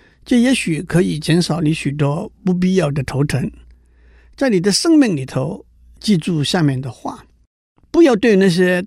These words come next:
对你不好的人怀恨。除了你的妈妈和我之外，没有人有义务好好对待你。对那些对你好的人，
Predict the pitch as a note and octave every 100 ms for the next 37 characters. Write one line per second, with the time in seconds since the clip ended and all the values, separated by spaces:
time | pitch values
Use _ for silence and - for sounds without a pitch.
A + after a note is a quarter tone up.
0 | - A#3 D#3+ - F#3+ D#3+ D3+ B2+ C#3 B2+
1 | C3 C#3 D3+ - C3 C#3+ G#3 - _ _
2 | _ _ _ _ _ - E3 D#3+ C#3+ C#3
3 | B2+ C3+ D3 D3 D3 C#3+ D#3 - D3+ F3
4 | D#3+ D3 D#3+ G#3+ A3+ - _ _ - E3+
5 | F#3+ C#3 C#3+ E3+ D3+ C3+ - B3+ F3+ D#3+
6 | F3+ - _ - D3 D3 C3 C3 - C#3
7 | C3 B2+ - - - _ _ _ _ _
8 | - B3+ A#3+ A3+ A#3+ A#3 C4+ A#3 - F3
9 | C3+ C#3+ C3+ D3+ B3